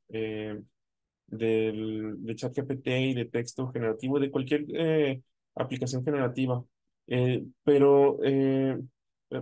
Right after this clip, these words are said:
podemos avanzar a la que sigue. Esta cita es de Charles Baudelaire, un, un poeta, eh, francés, que también era crítico de arte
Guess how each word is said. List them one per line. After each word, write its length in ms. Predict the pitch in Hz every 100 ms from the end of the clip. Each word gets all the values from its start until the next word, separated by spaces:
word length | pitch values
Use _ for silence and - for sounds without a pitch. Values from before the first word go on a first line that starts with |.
| -
podemos 320 | 147 147 156
avanzar 240 | 143 151
a 20 | 147
la 40 |
que 60 | 147
sigue. 340 | 147 143 175 _ _ -
Esta 280 | 151 151 185
cita 600 | - 165 156 165 180 - _ _
es 520 | 123 135 131 - - -
de 480 | 143 156 156 151 139
Charles 300 | - 143 147
Baudelaire, 500 | 151 139 135 147 143 143
un, 300 | - 131 127 127
un 160 | 131
poeta, 640 | 127 139 131 139 139 131 120
eh, 120 | 117 123
francés, 600 | 123 117 123 127 131 - _ _ _ _ _
que 120 | - 127
también 280 | 127 135
era 460 | 147 165 165 165 151
crítico 400 | 147 139 147 147
de 100 | 135
arte 440 | 135 147 131 127